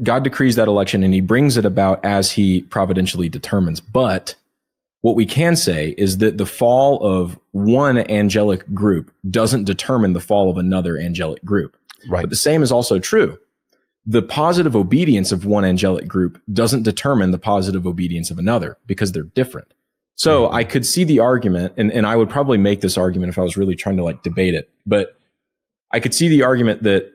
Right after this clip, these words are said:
Speaker 1: because of how different humans are from the angelic category, you could, you could conceivably have a group of angels that watch this event happen. And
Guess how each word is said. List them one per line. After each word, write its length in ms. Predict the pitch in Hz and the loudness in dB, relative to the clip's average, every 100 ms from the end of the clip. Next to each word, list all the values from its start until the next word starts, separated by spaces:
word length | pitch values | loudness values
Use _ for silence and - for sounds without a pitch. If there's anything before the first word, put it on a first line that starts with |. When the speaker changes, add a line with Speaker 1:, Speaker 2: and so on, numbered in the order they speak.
| - 101 | -10 -4
Speaker 1:
because 320 | 110 143 151 | -2 0 0
of 100 | 139 | 0
how 460 | 135 101 92 90 - 95 101 | 0 2 2 0 -8 -10 0
different 460 | 147 147 98 85 _ | 0 2 -2 -2 _
humans 400 | - 135 127 107 | -2 2 4 2
are 340 | - 98 101 98 | 0 2 0 0
from 380 | 98 90 87 80 | -2 -2 -2 -2
the 160 | 98 | 0
angelic 460 | 95 90 98 95 - | 2 2 0 -2 -4
category, 680 | 90 82 90 104 120 143 143 _ _ _ _ _ _ _ _ - | -8 -6 -2 2 2 2 -4 _ _ _ _ _ _ _ _ 0
you 220 | 120 143 | 2 4
could, 300 | 143 98 - | 2 -2 -8
you 200 | 135 123 | -2 0
could 380 | 135 - 190 151 | 0 2 2 2
conceivably 760 | - 135 - - 151 139 127 107 | 0 0 0 0 0 2 2 0
have 500 | 104 113 76 78 - _ _ _ _ - | 0 -4 -4 -8 -14 _ _ _ _ -4
a 80 | 101 | 0
group 240 | 117 156 | 2 2
of 120 | 175 | 0
angels 640 | - 104 98 90 87 95 - _ _ - | 0 2 2 0 -4 -6 -8 _ _ -4
that 240 | 107 - | -2 0
watch 520 | 98 95 117 143 - - | -2 0 0 0 -4 -2
this 180 | 123 113 | 0 0
event 300 | 101 110 - | 0 -2 -2
happen. 500 | 101 90 85 92 127 _ _ _ _ _ _ _ - | -6 -6 -6 -8 -8 _ _ _ _ _ _ _ -2
And 440 | 120 110 107 - | 0 2 0 -4